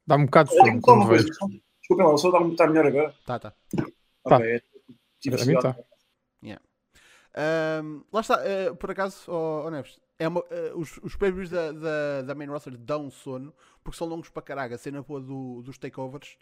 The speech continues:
Speaker 3: é que geralmente são mais curtos.
Speaker 1: Mais
Speaker 3: São mais,
Speaker 1: curtinhos.
Speaker 3: yeah, ma-, mais curtos que um Raw, pelo menos. Por isso,
Speaker 1: Ok.
Speaker 3: e
Speaker 1: Eu não sei se o, se o tempo tem propriamente a ver com isso, mas, mas também se calhar sou, sou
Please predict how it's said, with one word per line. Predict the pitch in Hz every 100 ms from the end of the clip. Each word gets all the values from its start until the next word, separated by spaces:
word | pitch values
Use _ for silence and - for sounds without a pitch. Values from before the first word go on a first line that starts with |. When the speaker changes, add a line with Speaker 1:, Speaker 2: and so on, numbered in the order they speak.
| _ _ _
Speaker 3:
é | 143
que | 135
geralmente | - 147 147 147
são | 151
mais | 143 139 143 -
curtos. | - 139 -
Speaker 1:
Mais | 156
Speaker 3:
São | 151
mais, | 165
Speaker 1:
curtinhos. | 165 151 123 -
Speaker 3:
yeah, | 151 139 123
ma-, | 127 156
mais | 151 175
curtos | - 190
que | -
um | 185
Raw, | 139 113 101 _ _ _ _
pelo | - 131
menos. | 123 107 95 _ _ _ _ _ _ _ -
Por | 117
isso, | 131
Speaker 1:
Ok. | 123 - 127 110 - _ -
Speaker 3:
e | 127 - -
Speaker 1:
Eu | 311
não |
sei | 311 240
se | 190
o, |
se | 170 175
o | 160
tempo | 190 180
tem | 180
propriamente | 160 156 156 160 147
a |
ver | 147 147
com | 143
isso, | 131 113 -
mas, | 113 104 104 -
mas | 127 -
também | 120 123
se | 120
calhar | 127 120
sou, | - 120 120
sou | - 131 123 123 120 120